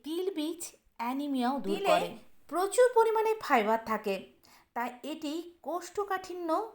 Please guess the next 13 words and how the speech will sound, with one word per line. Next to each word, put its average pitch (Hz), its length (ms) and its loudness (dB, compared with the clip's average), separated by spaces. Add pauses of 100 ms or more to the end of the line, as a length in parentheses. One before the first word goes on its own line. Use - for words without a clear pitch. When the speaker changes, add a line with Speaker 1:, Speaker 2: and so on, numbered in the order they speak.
(340)
Speaker 1:
দূর 214 140 -2 (100)
করে। 185 200 0 (800)
এমনকি 330 440 -6 (800)
তিল 311 220 -8 (120)
বীজ 294 280 -6 (160)
ক্যান্সার 247 560 -4
নিয়ন্ত্রণেও 294 540 -2 (140)
সাহায্য 202 340 -4 (120)
করে। 190 220 2 (880)
এবার 370 380 0
বলবো 392 240 2 (220)
কাঁচা 311 320 4 (100)
তেল 339 160 -2